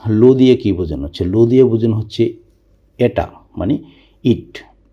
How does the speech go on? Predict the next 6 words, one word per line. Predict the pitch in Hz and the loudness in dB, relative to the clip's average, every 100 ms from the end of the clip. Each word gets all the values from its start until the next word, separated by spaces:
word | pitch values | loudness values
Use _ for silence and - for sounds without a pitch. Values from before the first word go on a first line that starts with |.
| _ - _ _ _ _ - | _ -20 _ _ _ _ -6
আভেতে, | 123 139 165 139 196 - - | -4 0 0 0 -2 -6 -8
আভেতে | 98 117 117 | -4 -2 0
মানে | 117 104 87 | 0 0 -2
হচ্ছে | 85 - 90 | -6 -6 -6
আপনার | 82 127 285 - _ _ _ _ _ _ _ _ _ _ - | -4 -2 -4 -6 _ _ _ _ _ _ _ _ _ _ -12
মানে | 80 82 | -8 -6